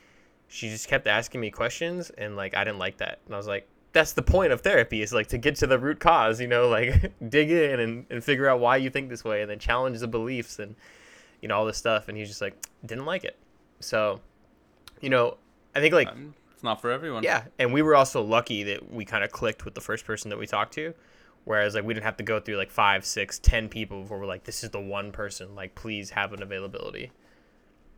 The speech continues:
Speaker 2: I mean, to be fair, I, I did a lot of research before I went to the one person, so I probably went through, like, thirty or forty people, you know, checking, you know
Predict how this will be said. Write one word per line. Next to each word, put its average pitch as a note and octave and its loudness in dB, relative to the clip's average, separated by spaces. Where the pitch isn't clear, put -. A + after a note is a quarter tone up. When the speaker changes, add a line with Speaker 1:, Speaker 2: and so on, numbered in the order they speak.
Speaker 2:
I C#3+ -8
mean, C#3+ -6
to B2 -12
be G#2 -6
fair, F#2 -2
I, E2+ -2
I F2 -10
did E2+ -8
a F#2+ -8
lot F#2+ 2
of E2 -12
research F2 -10
before D#2+ -8
I D#2 -8
went - -16
to D#2+ -12
the E2+ -8
one D#2 -12
person, E2+ -12
so D#2+ -8
I C#2+ -6
probably F2+ -6
went F2 -8
through, E2+ -10
like, D2+ -12
thirty F#2 -2
or E2+ -6
forty F#2+ -8
people, E2+ -10
you F#2 -10
know, E2 -10
checking, F2+ -6
you F2 -6
know E2 -8